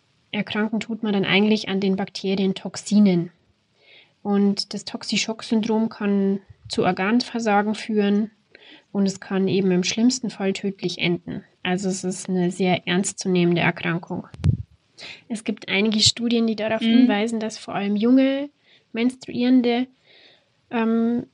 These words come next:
Speaker 1: gefährdet sind, das, am Toxischock-Syndrom zu erkranken, weil sie mit diesen Bakterien, also weil der Körper quasi mit diesem Bakterium noch nicht umgehen kann, das sich da im Menstruationsblut vermehrt.
Speaker 2: Oh, krass.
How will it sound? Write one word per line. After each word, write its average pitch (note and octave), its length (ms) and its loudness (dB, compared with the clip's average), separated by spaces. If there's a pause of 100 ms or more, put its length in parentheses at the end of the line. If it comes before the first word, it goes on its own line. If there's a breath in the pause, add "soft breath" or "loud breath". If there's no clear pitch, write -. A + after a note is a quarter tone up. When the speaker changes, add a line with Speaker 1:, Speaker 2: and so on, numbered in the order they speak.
(240)
Speaker 1:
gefährdet A#3+ 540 0
sind, C4 580 2
das, A#3+ 220 -2 (160)
am G#3+ 180 -4
Toxischock-Syndrom A3+ 1000 -2
zu - 120 -8
erkranken, C4+ 800 0 (680 loud breath)
weil G#3 280 2
sie A3+ 200 0
mit G#3+ 220 2
diesen G#3+ 220 0
Bakterien, A3 640 -2
also G3+ 180 0
weil G3 120 0
der F#3+ 100 0
Körper A#3 340 -8
quasi A3 360 -2
mit G3+ 180 0
diesem G#3 180 -2
Bakterium G#3 800 -2
noch G3 120 0
nicht G3+ 200 -6
umgehen G3+ 360 4
kann, F3+ 260 -4
das F3+ 160 -6
sich F#3+ 140 -8
da F#3 140 -2
im F#3 80 2
Menstruationsblut F3+ 1000 -4
vermehrt. - 580 -2 (3000)
Speaker 2:
Oh, A3 80 0
krass. G#3+ 440 -4